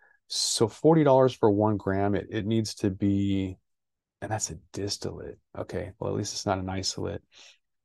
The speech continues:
Uh, yeah, those prices have to come down. I, I tend to get, um, around twenty-five, thirty dollars on sale.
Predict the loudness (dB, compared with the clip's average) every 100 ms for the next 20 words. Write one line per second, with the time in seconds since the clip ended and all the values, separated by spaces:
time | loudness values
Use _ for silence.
0 | -4 -4 -2 4 6 6 4 2 2 0
1 | 0 -2 0 2 2 4 2 -2 -4 -6
2 | -4 -6 -4 -2 0 2 0 0 0 0
3 | -2 -6 -8 -12 _ _ -12 -8 -6 -6
4 | -8 -10 -16 -8 0 2 2 0 0 -2
5 | -2 0 0 0 0 2 4 2 2 2
6 | 2 0 0 2 2 0 -4